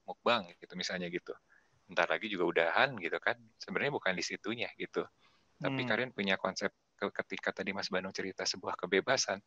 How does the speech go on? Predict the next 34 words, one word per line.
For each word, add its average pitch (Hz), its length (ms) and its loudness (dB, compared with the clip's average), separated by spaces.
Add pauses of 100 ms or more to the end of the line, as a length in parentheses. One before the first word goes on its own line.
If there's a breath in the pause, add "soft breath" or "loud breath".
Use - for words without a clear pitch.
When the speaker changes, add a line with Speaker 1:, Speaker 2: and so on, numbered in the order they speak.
(380 loud breath)
Speaker 1:
kebebasan 104 580 0
yang 117 80 -6
punya 98 240 -2
konsep, 95 480 -2 (100)
punya 95 240 -4
tujuan, 98 560 -2
punya 92 300 -2
audiensnya 95 560 0
kira-kira 95 480 -2
siapa. 92 480 0 (840 loud breath)
Misalnya 107 480 2
saya 123 160 2
bikin 107 240 0
animasi 98 680 0
untuk 113 300 -4
anak 107 240 0
S - 180 0
D 98 140 4 (240)
konsisten. 95 640 2 (160)
Wah, 143 240 6
bikin 87 240 -4
aja 90 160 0
itu 160 240 -2
pasti - 340 -2
banyak 90 300 2
banget 135 320 -4
follower 110 420 2
animasi 104 640 -2
untuk 101 240 -6
anak 98 160 -6
S - 160 -2
D 101 80 2
atau 95 240 4
Mas 95 320 -2